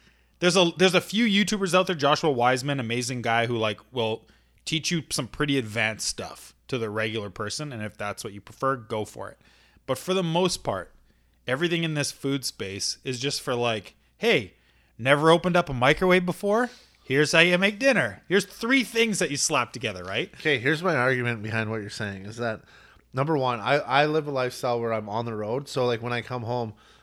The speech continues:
Speaker 2: I'd have to go and spend hundreds of dollars on fresh ingredients every time I go home. Like, it's not like
Speaker 1: Right.
Speaker 2: I have, like, a rotation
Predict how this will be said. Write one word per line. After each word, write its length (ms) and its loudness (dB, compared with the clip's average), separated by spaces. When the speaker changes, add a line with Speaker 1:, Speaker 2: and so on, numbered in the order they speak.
Speaker 2:
I'd 200 4
have 260 0
to 80 -6
go 160 -4
and 120 -8
spend 360 -4
hundreds 460 -8
of 80 -4
dollars 360 0
on 140 -8
fresh 300 -6
ingredients 500 -8
every 440 -6
time 220 -2
I 80 -4
go 100 -8
home. 240 -10
Like, 140 -2
it's 160 -2
not 120 0
like 120 2
Speaker 1:
Right. 80 2
Speaker 2:
I 40 4
have, 180 2
like, 140 -4
a 120 -6
rotation 800 -6